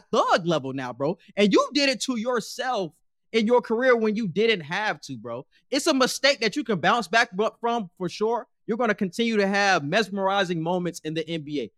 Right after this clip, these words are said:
I know he's gonna continue to do well with the league, but you just painted this narrative for yourself when you didn't have to, bro. A I made this mistake before he came in, but he knew his lesson. He learned his lesson before he came into the league. No more of those type of mistakes, bro.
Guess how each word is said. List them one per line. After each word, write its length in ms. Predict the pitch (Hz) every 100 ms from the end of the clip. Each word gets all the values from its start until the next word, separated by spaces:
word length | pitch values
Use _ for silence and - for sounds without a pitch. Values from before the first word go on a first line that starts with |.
| _
I 100 | 147
know 180 | 180 214
he's 140 | 214 185
gonna 160 | 190
continue 340 | 180 170 202 185
to 100 | 165
do 140 | 170
well 280 | 170 170 151
with 120 | 143
the 80 | 147
league, 300 | 135 120 104 _ _ -
but 280 | 170 151 -
you 180 | 247
just 260 | 196 214 -
painted 280 | 190 202 190
this 160 | 180
narrative 400 | 143 175 185 175 - _
for 120 | - 175
yourself 460 | 170 147 - 175 143
when 120 | 156
you 100 | 156
didn't 180 | 156 123
have 280 | 143 160 -
to, 140 | 120
bro. 260 | 107 117 123 _ -
A 180 | 233 247
I 140 | 247
made 260 | 220 226 214
this 180 | 220 -
mistake 280 | 208 240 196
before 260 | 190 214
he 100 | 202
came 380 | 190 226 220 214
in, 360 | 226 226 180 127 _ _ _
but 100 | 175
he 140 | 180 247
knew 200 | 240 247
his 220 | 240 180
lesson. 400 | 214 240 220 202
He 120 | 226
learned 220 | 226 226
his 140 | 220 180
lesson 240 | 220 214
before 240 | 190 - 208
he 60 |
came 160 | 196 196
into 120 | 196
the 60 | 180
league. 280 | 196 214 170
No 180 | 156 208
more 200 | 196 196
of 40 | 180
those 180 | 185
type 140 | - 175
of 80 | 165
mistakes, 440 | 170 - 208 -
bro. 260 | - 165